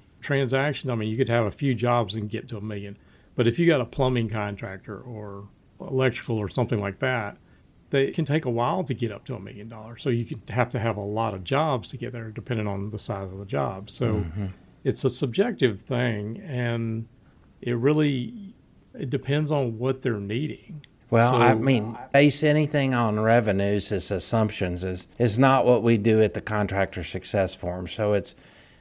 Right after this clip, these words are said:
Speaker 2: it's kind of repugnant for us to talk in that realm because we see revenue only as a part of what determines your profit. And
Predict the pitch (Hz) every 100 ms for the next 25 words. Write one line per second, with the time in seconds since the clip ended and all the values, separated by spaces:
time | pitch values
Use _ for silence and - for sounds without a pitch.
0 | - 110 - - 131 131 101 - _ _
1 | _ _ - 107 - 139 139 113 98 120
2 | 120 113 - - 139 127 131 - 110 104
3 | 110 104 104 110 123 107 92 90 98 98
4 | - - - _ - 127 147 147 135 127
5 | 117 104 95 113 135 123 98 101 104 101
6 | 101 - - 104 113 139 120 104 107 -
7 | - - 101 104 - - 101 - 131 120
8 | 120 - - 101 95 101 101 104 104 98
9 | - - - _ _ - - 104 - 117
10 | 110 101 - 95 - 120 98 - - -
11 | _ _ _ - 98 98 98